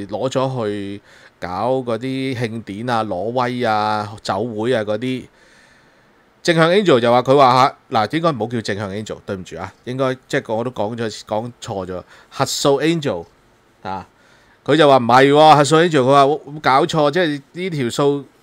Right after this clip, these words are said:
應該呢，就係可以喺啲商界嗰度攞一千萬，咁政府呢，揞少少咁咪得咯，係咪先？嗱，咁啊，何利屋就話好記得有一年係四洲集團，咁，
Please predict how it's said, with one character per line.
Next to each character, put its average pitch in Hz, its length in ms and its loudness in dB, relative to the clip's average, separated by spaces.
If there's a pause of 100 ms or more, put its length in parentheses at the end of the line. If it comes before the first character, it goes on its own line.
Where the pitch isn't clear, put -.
(120)
應 170 200 -6
該 165 240 0
呢， 165 280 -2 (640)
就 127 100 0
係 117 180 0
可 127 220 -2
以 147 160 -2
喺 123 180 -2
啲 165 140 -6
商 170 340 -2
界 147 80 2
嗰 131 220 4
度 139 100 0
攞 120 240 -2
一 151 40 -4
千 151 280 -8
萬， 110 240 0
咁 139 200 -8
政 135 220 -4
府 135 140 -4
呢， 147 120 0
揞 92 180 -10
少 120 240 -10
少 123 220 -6
咁 143 100 -2
咪 131 140 -6
得 139 140 -2
咯， 139 380 -4 (460)
係 107 140 -4
咪 107 80 -4
先？ 127 280 0 (3000)
嗱， 135 120 0
咁 190 200 0
啊， 135 240 4
何 113 200 0
利 135 120 2
屋 196 60 2
就 160 120 2
話 117 80 4
好 160 60 0
記 156 160 0
得 156 100 0
有 151 140 4
一 - 20 4
年 90 120 -4
係 104 120 -8
四 117 180 -6
洲 135 140 -2
集 127 100 -8 (120)
團， 82 160 -12 (180)
咁， 165 220 -10